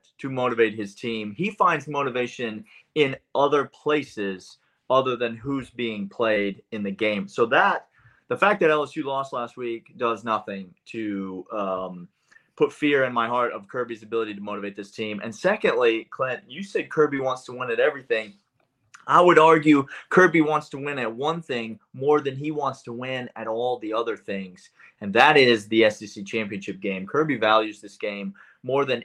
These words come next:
any other coach in the conference. I believe that one hundred percent. And there's a reason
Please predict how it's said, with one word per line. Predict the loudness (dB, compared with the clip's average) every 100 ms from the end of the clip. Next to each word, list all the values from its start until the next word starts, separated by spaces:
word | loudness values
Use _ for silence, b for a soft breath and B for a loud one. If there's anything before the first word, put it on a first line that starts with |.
| -6
any | -4 -4 -2
other | -2 -2 -2
coach | -6 -2 -2 -2 -10 -20 _ _ -4
in | -2 -2 -6 -16 _ _ _ -12
the | -10 -10 -8
conference. | 0 0 0 -8 -14 -18 -20 _ _
I | 2 2
believe | 0 -4 -4 -4 -4
that | -4 -4 -8
one | -10 -8 -8 -10
hundred | -8 -6 -4 -6
percent. | -8 -8 -6 -8 -8 -18 _ _ _ -10
And | -8 -4
there's | -2 -2 -4
a | -10
reason | -10 -10 -8 -6 -6 -8